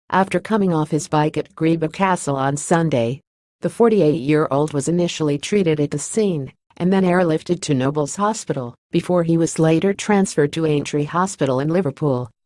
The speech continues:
Lambert, who had previous experience of racing on the Isle of Man, passed away from his injuries on Tuesday. A statement was released on his Facebook page shortly afterwards,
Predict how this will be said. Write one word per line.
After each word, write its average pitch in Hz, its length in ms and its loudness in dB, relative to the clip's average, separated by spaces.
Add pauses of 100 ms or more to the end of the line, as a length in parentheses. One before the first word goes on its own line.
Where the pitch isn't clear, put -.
(280)
Lambert, 165 480 4 (160)
who 208 100 -2
had 190 200 0
previous 208 520 2
experience 147 640 0
of 135 100 -4
racing 156 420 0
on 139 120 0
the 147 100 0
Isle 151 220 2
of 151 140 -4
Man, 131 420 0 (180)
passed 208 380 0
away 156 240 2
from 143 220 -2
his 156 200 -2
injuries 139 540 -2
on 147 160 0
Tuesday. 135 580 0 (400)
A 147 100 -4
statement 175 540 0
was 165 220 -4
released 160 420 0
on 175 160 6
his 156 240 2
Facebook 170 480 0
page 156 280 0
shortly 156 500 0
afterwards, 127 720 -4